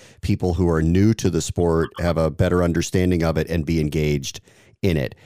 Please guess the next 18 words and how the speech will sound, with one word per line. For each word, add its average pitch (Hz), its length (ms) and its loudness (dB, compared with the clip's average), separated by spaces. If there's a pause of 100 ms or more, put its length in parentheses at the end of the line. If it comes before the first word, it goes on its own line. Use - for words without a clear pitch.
(280)
Um, 76 300 -2
I'm 87 160 0
sure 131 260 0
you 107 260 2
asked 95 580 -4 (120)
people 85 460 -2
who 82 380 0
might 87 280 -2
be 92 160 0
interested 82 600 -2
but - 360 -4
don't 85 220 -4
have 87 180 -2
experience 90 960 -2
with 82 300 -4 (100)
horse 85 300 -4
race 78 200 -2
gambling, 69 560 -4